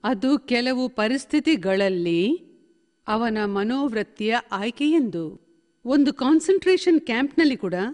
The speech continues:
ಅವರು ನಿರ್ಧರಿಸಿದ್ರು, "ನೀವು ನನ್ನಿಂದ ತೆಗೆಯಲು ಆಗದಂಥದ್ದು ನನ್ನಲ್ಲಿ ಏನೊಂದಿದೆ. ನೀವು ನನ್ನ ಆಹಾರವನ್ನು ತೆಗೆಯಬಹುದು, ನನ್ನ ಬಟ್ಟೆಗಳನ್ನು ಕೂಡ,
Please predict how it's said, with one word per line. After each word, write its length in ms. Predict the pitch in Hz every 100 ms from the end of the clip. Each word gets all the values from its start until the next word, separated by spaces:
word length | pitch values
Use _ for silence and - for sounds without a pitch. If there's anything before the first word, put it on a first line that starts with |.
| - _ _ _ 277
ಅವರು 240 | 349 339
ನಿರ್ಧರಿಸಿದ್ರು, 800 | 269 277 233 392 - 175 185 156
"ನೀವು 480 | 226 277 359 392 370
ನನ್ನಿಂದ 400 | 247 240 240 208
ತೆಗೆಯಲು 720 | 190 202 233 214 180 196 330 - _ _ -
ಆಗದಂಥದ್ದು 680 | 262 311 320 269 233 180 226
ನನ್ನಲ್ಲಿ 400 | 220 214 208 202
ಏನೊಂದಿದೆ. 560 | 202 226 294 240 165 - _ _ -
ನೀವು 200 | 240 240
ನನ್ನ 180 | 220 220 214
ಆಹಾರವನ್ನು 440 | 208 220 208 202
ತೆಗೆಯಬಹುದು, 540 | 220 262 262 269 262
ನನ್ನ 320 | 269 226 233 208
ಬಟ್ಟೆಗಳನ್ನು 580 | 208 208 196 202 196
ಕೂಡ, 200 | 196 277